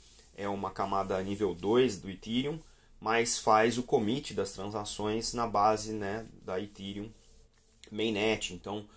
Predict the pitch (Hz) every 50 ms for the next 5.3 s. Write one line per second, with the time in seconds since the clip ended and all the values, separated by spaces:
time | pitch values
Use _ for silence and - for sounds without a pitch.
0 | - - - _ - 95 95 92 - - 107 104 101 113 104 107 104 - - 107
1 | 107 110 - 127 110 87 92 98 107 110 101 98 104 104 104 107 107 107 113 104
2 | 104 - - - 101 101 101 104 107 - - - - _ _ _ - 92 104 110
3 | 113 113 - 120 113 - - - 120 104 87 90 104 120 147 151 - - 170 160
4 | - - - - - - - _ _ _ - - 120 123 139 - - 92 92 90
5 | 82 90 85 80 -